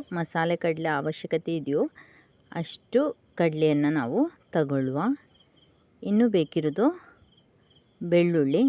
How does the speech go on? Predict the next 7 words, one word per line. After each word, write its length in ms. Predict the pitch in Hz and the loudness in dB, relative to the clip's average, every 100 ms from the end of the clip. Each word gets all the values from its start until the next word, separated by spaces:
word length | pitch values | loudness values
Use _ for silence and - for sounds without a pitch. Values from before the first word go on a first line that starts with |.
| 233 | 2
ನಾನು 160 | 175 170 | 2 -2
ಸಿಪ್ಪೆ 280 | - 180 190 | -4 -4 -4
ತೆಗೆದು 300 | 180 165 156 165 | -2 -4 -2 -2
ಒಂದು 180 | 160 | 0
ಹದಿನೈದರಷ್ಟು 880 | 165 160 160 170 165 160 - - 226 226 | -2 -4 -4 -4 -2 -2 -4 -2 -2 0
ಬೆಳ್ಳುಳ್ಳಿಯನ್ನು 600 | 175 160 160 156 143 165 320 - _ _ _ _ _ _ _ _ _ _ _ 143 | 0 0 0 0 0 0 -2 -2 _ _ _ _ _ _ _ _ _ _ _ -6
ಜಜ್ಜಿ 540 | 156 165 156 - | 2 2 0 -6